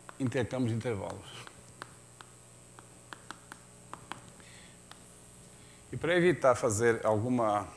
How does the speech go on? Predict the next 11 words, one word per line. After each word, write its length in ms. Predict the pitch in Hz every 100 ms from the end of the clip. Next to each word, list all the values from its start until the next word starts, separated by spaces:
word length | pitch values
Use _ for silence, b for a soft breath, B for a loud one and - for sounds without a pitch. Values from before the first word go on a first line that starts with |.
| - -
<clears throat> 240 | 185 139
fazer 280 | 123 117 120
afirmações 640 | 113 - 113 104 104 98 -
obviamente 480 | 113 117 113 104 101
falsas, 540 | - 131 135 110 104 - B B B B -
eu 80 | 123
tenho 160 | 147
que 60 | 139
começar 380 | 147 131 - 127
por 160 | 135
separar, 720 | 113 - 131 131 110 110 110